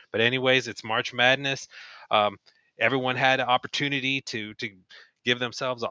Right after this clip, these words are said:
automatic bid into the tournament. So, you know, even if you think you got snubbed, I think Clemson did get snubbed.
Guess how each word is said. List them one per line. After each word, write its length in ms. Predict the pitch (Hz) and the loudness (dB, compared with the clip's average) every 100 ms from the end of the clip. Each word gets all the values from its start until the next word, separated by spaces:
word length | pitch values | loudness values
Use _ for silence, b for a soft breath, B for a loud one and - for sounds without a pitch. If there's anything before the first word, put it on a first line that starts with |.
| - | -2
automatic 520 | 123 123 123 123 101 | -2 0 0 -2 -4
bid 240 | 120 127 | -2 -2
into 240 | 127 110 135 | -2 -4 -8
the 100 | 110 | -8
tournament. 600 | - 139 147 147 143 131 _ - | -6 -4 -4 -6 -8 -10 _ -14
So, 320 | - 110 107 | -6 -4 -4
you 160 | 110 | -6
know, 80 | 101 | -6
even 280 | 110 123 131 | -4 -2 -4
if 140 | 120 | -6
you 100 | 113 95 - | -10 -12 -8
think 180 | 135 | -6
you 60 | 135 | -4
got 240 | 127 123 | -2 -2
snubbed, 280 | - 135 127 | -2 -4 -2
I 60 | 110 | -2
think 260 | - 117 | -4 -10
Clemson 420 | - 120 117 117 107 | -10 -10 -8 -10 -6
did 240 | 120 117 | -6 -4
get 220 | 127 117 | -8 -8
snubbed. 420 | - 131 127 131 | -10 -4 -2 -2